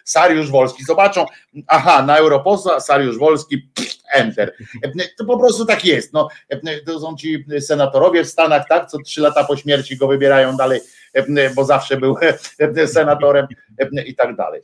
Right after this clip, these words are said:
Ale to jest najważniejsze. Naprawdę, tak myślę. Nie wiem, czy się zgodzisz, Piotrze, żebyśmy razem taki apel, że w-, nadzieja jest w nas, że my,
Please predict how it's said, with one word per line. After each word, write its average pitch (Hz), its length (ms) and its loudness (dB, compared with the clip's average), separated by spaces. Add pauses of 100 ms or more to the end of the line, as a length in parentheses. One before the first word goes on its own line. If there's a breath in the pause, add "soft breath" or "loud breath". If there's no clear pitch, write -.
Ale 202 220 2
to 202 120 0
jest 156 140 -2
najważniejsze. 135 680 -4
Naprawdę, 139 400 -2
tak 135 180 -2
myślę. 117 380 -6
Nie 127 140 -4
wiem, 117 180 -6
czy - 140 -18
się 123 120 -8
zgodzisz, 113 360 -10
Piotrze, 123 300 -4
żebyśmy 113 300 -10
razem 127 300 0 (540 soft breath)
taki 127 240 -2
apel, 110 240 0
że 107 140 -6
w-, 110 380 -14
nadzieja 135 420 0
jest 120 280 -4
w 123 40 -16
nas, 190 440 0 (220)
że 156 200 0
my, 170 300 0